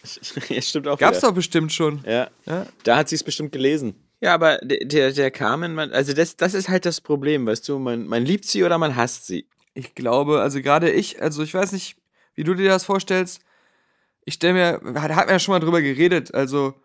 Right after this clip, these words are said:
Speaker 2: gerade in Zuk-, in unserer Zukunft, wenn so die Videospiele-affinen Leute ins Altenheim kommen und das dann eigentlich nur so eine riesige Arcade-Halle ist,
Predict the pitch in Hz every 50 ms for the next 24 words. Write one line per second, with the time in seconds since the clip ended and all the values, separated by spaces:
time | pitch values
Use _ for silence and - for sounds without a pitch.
0 | _ _ _ _ _ _ _ _ _ _ _ _ _ _ _ - - 147 156 175
1 | 202 180 135 180 180 175 - - 226 226 220 - - - - - 160 156 117 180
2 | 233 254 262 233 247 233 220 226 220 - - 247 240 226 - 240 233 233 240 233
3 | - - - - - _ _ _ _ _ _ _ - 143 160 180 170 160 180 185
4 | 165 175 151 151 196 220 190 208 220 220 220 214 - - 190 208 220 214 208 -
5 | 98 147 202 - - 220 220 214 220 202 180 175 175 185 202 196 208 185 170 -
6 | 131 208 202 - - 196 190 196 196 190 185 - 196 190 190 185 175 160 180 175
7 | - 180 170 - - 151 185 185 - - 180 175 160 170 156 151 185 185 180 165
8 | 143 127 - 135 165 156 - 180 190 196 - - - 202 196 208 208 180 202 214
9 | - -